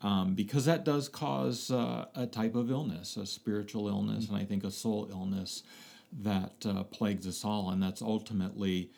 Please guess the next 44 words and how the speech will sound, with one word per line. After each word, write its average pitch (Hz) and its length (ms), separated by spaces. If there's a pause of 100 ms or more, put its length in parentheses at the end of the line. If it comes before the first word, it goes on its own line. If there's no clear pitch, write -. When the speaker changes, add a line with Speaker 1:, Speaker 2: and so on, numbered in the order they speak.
(240)
Speaker 1:
what 101 260
God's 95 380
wa-, 101 220
that, 107 340
that 117 200
is 98 120
a 101 40
poison 101 580
that 87 160
God's 90 260
wanting 90 300
to 95 80
draw 87 220
out 92 200
of 90 120
us. 101 340 (580)
Speaker 2:
That's 120 180
such - 240
a 117 80
great, 113 560 (560)
uh, - 400
great 151 260
thing 131 240
for 120 220
us 117 200
to 120 60
be 113 140
thinking 113 400
through, 107 460 (240)
definitely. 110 560
I 110 100
think, 113 320 (640)
you 120 180
know, 107 140
my 131 220
one, 139 600
you 165 140
know, 127 80
application 123 720
point 117 360
that 117 80
I 143 100
would 139 240
say, 117 480